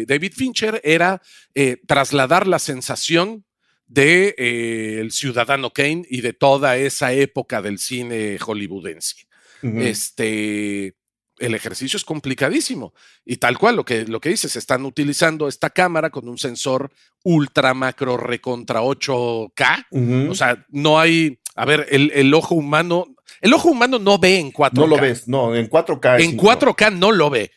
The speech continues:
Speaker 2: No.
Speaker 1: De, de, ahora imagínate, eh,
Speaker 2: En
Speaker 1: eh,
Speaker 2: ocho.
Speaker 1: en ocho K. Sería imperceptible.
Speaker 2: <laughs>
Speaker 1: Eh,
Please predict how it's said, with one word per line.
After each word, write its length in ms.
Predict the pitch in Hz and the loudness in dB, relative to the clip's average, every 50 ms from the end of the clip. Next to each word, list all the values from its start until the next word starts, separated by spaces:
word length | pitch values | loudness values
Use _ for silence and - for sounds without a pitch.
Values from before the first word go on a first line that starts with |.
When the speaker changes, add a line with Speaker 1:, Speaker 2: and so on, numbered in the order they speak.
| _ _ | _ _
Speaker 2:
No. 220 | 113 104 87 78 _ | -12 -12 -12 -12 _
Speaker 1:
De, 140 | - - 156 | -14 -14 -12
de, 140 | - 147 - - | -12 -12 -2 2
ahora 300 | 160 147 156 190 214 233 | 4 6 6 6 6 4
imagínate, 840 | 214 190 175 151 - 185 190 196 - - 196 202 208 208 151 147 135 | 2 0 -4 -2 0 0 0 0 2 4 4 4 4 0 2 0 0
eh, 40 | 135 | 0
Speaker 2:
En 120 | 104 107 127 | 0 2 4
Speaker 1:
eh, 100 | 143 156 | 4 4
Speaker 2:
ocho. 240 | 175 175 - - 123 | 4 2 0 -2 -2
Speaker 1:
en 140 | 123 131 | -2 -2
ocho 260 | 139 151 - - 160 139 | -4 -4 -2 -4 -4 -2
K. 300 | - 147 120 90 - _ _ - _ _ _ 190 _ _ _ _ _ _ _ _ _ _ _ - _ | -2 -2 -2 -2 -4 _ _ -20 _ _ _ -20 _ _ _ _ _ _ _ _ _ _ _ -20 _
Sería 300 | - - 139 127 143 165 - | -8 -6 -4 -2 -2 -2 -2
imperceptible. 1000 | 165 147 131 - 156 139 143 135 147 143 165 - - 170 127 120 98 92 170 - | -4 -4 0 0 2 2 2 0 0 -4 -2 -2 -2 -2 -2 -4 -6 -8 -8 -10
Speaker 2:
<laughs> 380 | _ - 175 165 - _ - 151 | _ -12 -12 -12 -10 _ -6 0
Speaker 1:
Eh, 880 | 147 143 135 131 131 127 123 120 120 123 120 120 120 120 117 117 117 - | 2 4 4 4 4 2 2 0 0 -2 -2 -2 -4 -4 -4 -6 -8 -10